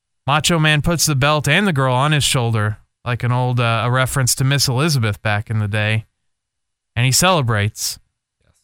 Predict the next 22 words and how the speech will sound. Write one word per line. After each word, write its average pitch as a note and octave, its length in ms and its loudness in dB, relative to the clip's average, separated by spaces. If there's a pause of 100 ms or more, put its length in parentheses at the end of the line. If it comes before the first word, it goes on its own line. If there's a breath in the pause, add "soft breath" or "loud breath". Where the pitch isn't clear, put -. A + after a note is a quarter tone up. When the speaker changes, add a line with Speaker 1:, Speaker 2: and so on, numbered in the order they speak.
(460)
Speaker 1:
Tony D3+ 240 2
says, C#3+ 240 0
"What F#3 180 4
is F#3 120 2
Nitro F#3+ 400 2
gonna F3 220 2
be E3+ 160 0
like E3+ 220 0
tomorrow?" D3+ 560 0 (760)
And B2+ 300 2
we B2+ 100 2
just A#2+ 200 0
go C3 120 0
to B2+ 80 0
black, A2+ 400 0
just - 180 -4
like A2+ 160 -4
that. G2 260 -10 (1800)
Wow. G2 200 -6 (600)
This - 180 -18
was, A#2 240 -6
uh, A#2 300 0